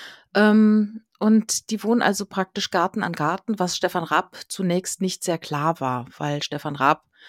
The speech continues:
interessiert sich für vieles, aber nicht für moderne Kunst und für Gerhard Richter. Und irgendwann wurde ihm dann mitgeteilt, dass der ältere Herr, der da im Garten ist, den man da manchmal am Horizont sieht, dass das Gerhard Richter sei. Und es war so, dass, ähm,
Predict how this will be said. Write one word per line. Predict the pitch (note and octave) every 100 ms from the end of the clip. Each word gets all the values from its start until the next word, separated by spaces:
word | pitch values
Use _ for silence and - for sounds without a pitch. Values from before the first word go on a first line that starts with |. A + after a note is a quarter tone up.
| _ _
interessiert | - F3 F#3+
sich | E3+
für | -
vieles, | - F3 F3 E3+
aber | D3+
nicht | D#3 D#3+
für | D#3
moderne | D#3 D#3 D3 D3+ D#3 D#3+
Kunst | - G3+ A3+ -
und | E3+
für | -
Gerhard | D#3+ D#3 D3
Richter. | E3 - G3 F#3+ - - - - -
Und | F#3 F#3 F#3
irgendwann | F#3 F#3+ F3+ F3
wurde | F#3+ F#3
ihm | - F3
dann | E3
mitgeteilt, | F3 - G3+ F3+ E3+
dass | F3
der | - E3
ältere | - E3+ D#3+
Herr, | D3+ E3
der | E3+
da | D#3+ D3+
im | D#3
Garten | D3+ D3 F3+
ist, | E3 E3+ -
den | E3
man | D#3
da | D#3
manchmal | D3+ - D3+
am | D#3
Horizont | D#3 E3 D#3
sieht, | D#3+ D#3+
dass | D3+ -
das | -
Gerhard | - D3+ -
Richter | G3 - C#3+ C#3+
sei. | C3 B2+ _ _ _ - - - - - - _ _ _ _ _
Und | -
es | G3 F#3
war | F#3+
so, | E3 F3+ G3+
dass, | B3 G3+ F#3+ - -
ähm, | F#3+ F3+ F3+ F3 F3